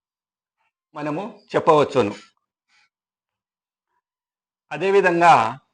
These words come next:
ఒకసారి శుక్రుడు నీచములో గాని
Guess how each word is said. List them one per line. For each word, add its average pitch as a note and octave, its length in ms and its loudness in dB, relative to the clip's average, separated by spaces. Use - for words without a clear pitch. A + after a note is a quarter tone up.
ఒకసారి E3 580 0
శుక్రుడు D#3+ 920 0
నీచములో D#3+ 640 -2
గాని D#3+ 380 -2